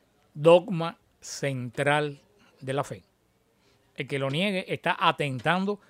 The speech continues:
al corazón de la fe de la iglesia y al corazón del misterio revelado de, de Cristo. Ah, una, también algo que,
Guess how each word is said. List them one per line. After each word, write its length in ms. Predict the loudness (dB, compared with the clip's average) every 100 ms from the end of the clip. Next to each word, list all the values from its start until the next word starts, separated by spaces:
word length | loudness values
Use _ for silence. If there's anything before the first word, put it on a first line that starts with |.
| _
al 200 | -10 -8
corazón 640 | -4 -4 -4 -2 0 0 -2
de 80 | -2
la 120 | -4
fe 320 | -4 -4 -4 _ _ _ _
de 140 | -6
la 140 | -4 -4
iglesia 440 | 0 0 2 2
y 40 | 0
al 100 | -2
corazón 540 | -8 -6 -4 -4 -6 _ _ _ _ _ _
del 160 | -2 -2
misterio 580 | -2 -6 0 2 4 2
revelado 680 | 2 2 2 0 0 0 -2
de, 160 | -6 -14 _ _ _ _ _ _ _
de 120 | -8
Cristo. 380 | -6 -8 -12 -20 _ _ _ _ _ _ _ _ _ _ _ _ _ _ _ -20 -12
Ah, 240 | -8 -8 -2
una, 260 | 0 0
también 400 | -2 -4 -2 -2
algo 300 | -2 -2 -6
que, 280 | -6 -6